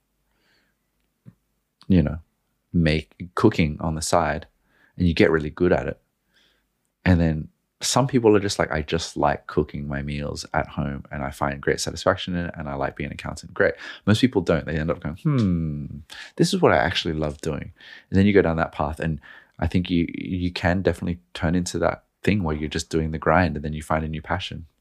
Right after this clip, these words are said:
You know, I don't think that you should draw the line. I think it, there is no line. I think if you pursue any passion, it will, and you're good at it and you're hungry about it, it will turn into commerce and then it will turn into work.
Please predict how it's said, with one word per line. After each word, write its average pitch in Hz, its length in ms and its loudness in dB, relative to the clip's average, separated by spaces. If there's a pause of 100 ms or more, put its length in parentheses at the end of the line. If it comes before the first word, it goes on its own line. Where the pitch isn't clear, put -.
(160)
You 87 160 0
know, 80 160 0 (520)
I 95 40 2
don't 98 180 6
think 90 180 -4
that - 120 -2
you 85 80 -2
should - 200 -4
draw 80 280 4
the 87 100 0
line. 87 460 -2
I 76 80 -6
think 80 280 -6
it, 80 120 0 (240)
there 80 320 4
is 80 160 0
no 76 160 -4
line. 73 440 -4
I 85 80 -2
think - 360 -8 (420)
if - 160 -4
you 90 80 6
pursue 85 420 0
any 78 160 0
passion, 76 440 0
it 76 120 -8 (100)
will, 80 320 0 (640)
and 85 160 4
you're 78 100 -2
good 90 220 6
at 76 140 4
it 78 280 -2
and 85 100 -2
you're 78 100 -2
hungry 87 300 0
about 73 240 0
it, 67 80 -4
it 78 80 -4
will 78 140 -2
turn 78 180 -4
into 76 160 -8
commerce 76 440 -4
and 80 180 -4
then 78 80 -2
it 71 80 -6
will 80 120 -2
turn 76 220 -6
into 73 180 -12
work. 73 400 -2